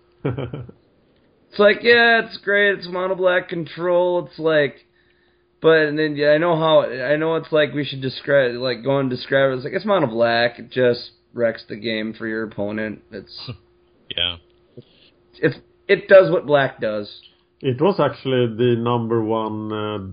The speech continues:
Speaker 3: deck in the Pauper meta game last time I checked, but now Delver has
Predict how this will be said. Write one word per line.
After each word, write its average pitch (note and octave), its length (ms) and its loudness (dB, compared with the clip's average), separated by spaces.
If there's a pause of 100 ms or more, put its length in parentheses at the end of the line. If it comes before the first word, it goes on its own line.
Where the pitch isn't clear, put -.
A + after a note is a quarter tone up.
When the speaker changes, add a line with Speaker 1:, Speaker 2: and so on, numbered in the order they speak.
(460)
Speaker 3:
deck D3+ 160 -2 (140)
in D3+ 180 -6
the B2 80 0
Pauper G#2+ 360 -6
meta A2 260 -4
game G2+ 400 -4
last G2+ 300 -4
time G#2 160 -4
I G2 100 -6
checked, G2 220 -8
but A#2 100 2
now C3 260 0
Delver A2+ 360 0
has A2 100 -4